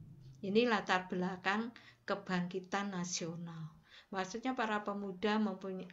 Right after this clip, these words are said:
bangkit daripada zaman penjajahan, mau menjadi apa? Merdeka, ingin merdeka. Nah, ini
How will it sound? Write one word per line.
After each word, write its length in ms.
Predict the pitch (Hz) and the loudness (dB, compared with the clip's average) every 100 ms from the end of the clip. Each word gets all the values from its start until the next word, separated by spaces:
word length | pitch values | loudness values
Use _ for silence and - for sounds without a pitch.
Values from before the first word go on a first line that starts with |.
| - | -8
bangkit 480 | 202 185 185 214 214 _ _ _ _ _ _ _ _ | -2 0 4 2 0 _ _ _ _ _ _ _ _
daripada 1040 | 196 175 190 190 185 180 180 185 180 180 180 - - - _ _ _ _ _ | 0 2 2 0 0 0 0 0 0 -2 -6 -16 -20 -20 _ _ _ _ _
zaman 480 | - 190 175 185 185 175 175 - _ _ _ _ | -2 0 2 2 2 0 -6 -14 _ _ _ _
penjajahan, 720 | - 190 175 180 165 190 220 214 | -4 -2 0 0 0 0 2 2
mau 320 | 190 190 226 | 0 2 2
menjadi 720 | 202 180 175 156 214 262 214 | 0 0 -4 2 4 4 2
apa? 240 | 202 254 359 - - - _ _ | -2 -4 -4 -16 -20 -20 _ _
Merdeka, 640 | - 202 - 214 220 190 165 | -6 -4 -2 2 4 2 0
ingin 260 | 202 196 190 | -4 -4 -4
merdeka. 640 | 180 175 - 175 - 180 180 - - _ _ _ _ _ _ _ _ _ _ _ _ _ _ _ _ _ _ _ _ _ _ _ _ | -4 -6 -8 -6 -2 -2 -4 -10 -20 _ _ _ _ _ _ _ _ _ _ _ _ _ _ _ _ _ _ _ _ _ _ _ _
Nah, 200 | 226 175 190 | -4 -2 -4
ini 260 | 208 302 | -4 -4